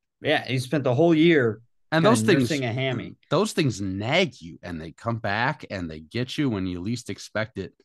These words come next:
Speaker 2: And even through that, this guy is, is faster than any, any football player has a right to be.
Speaker 1: It's, I, I,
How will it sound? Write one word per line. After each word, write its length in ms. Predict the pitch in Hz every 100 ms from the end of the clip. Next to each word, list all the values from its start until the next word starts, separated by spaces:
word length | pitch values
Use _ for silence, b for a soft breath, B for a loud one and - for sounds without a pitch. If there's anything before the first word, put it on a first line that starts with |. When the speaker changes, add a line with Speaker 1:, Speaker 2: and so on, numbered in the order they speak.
| B B B B B
Speaker 2:
And 420 | 98 101 92 85 - _ _ _ _ _
even 340 | 202 240 202 139
through 280 | - 117
that, 260 | 98 104 -
this 160 | 92 -
guy 260 | 104 92
is, 380 | 90 87 78 -
is 220 | 98 85 -
faster 500 | - 101 90 95 85
than 320 | 82 80 82 _
any, 260 | 104 87 80 _
any 180 | 98 95
football 420 | 71 - - 90
player 300 | - 90 82
has 220 | 90 101 82
a 80 |
right 260 | 85 85 -
to 100 | -
be. 240 | 73 - - _ _ _ _
Speaker 1:
It's, 540 | - 113 107 127 - - 127
I, 240 | 139 135 139
I, 240 | 139